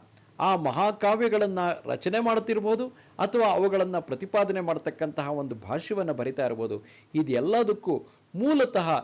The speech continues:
ಧ್ಯಾನ, ಅದರಲ್ಲಿ ಆಳವಾಗಿ ಧ್ಯಾನದಲ್ಲಿ ತೊಡಗಿದ್ರೆ, ಅದನ್ನ ನಿರಂತರವಾಗಿ ಸ್ಮರಣ, ಮನನ,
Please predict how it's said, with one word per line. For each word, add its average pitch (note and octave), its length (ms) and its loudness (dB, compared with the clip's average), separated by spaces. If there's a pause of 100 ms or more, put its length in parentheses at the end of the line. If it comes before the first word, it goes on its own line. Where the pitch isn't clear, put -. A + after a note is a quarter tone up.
(280)
ಧ್ಯಾನ, F3 360 0
ಅದರಲ್ಲಿ C3+ 560 -2
ಆಳವಾಗಿ E3+ 640 0
ಧ್ಯಾನದಲ್ಲಿ D#3+ 540 -2
ತೊಡಗಿದ್ರೆ, C3+ 500 -2 (500)
ಅದನ್ನ F3 240 0
ನಿರಂತರವಾಗಿ E3 760 0
ಸ್ಮರಣ, D#3+ 440 -2 (280)
ಮನನ, D3 280 -4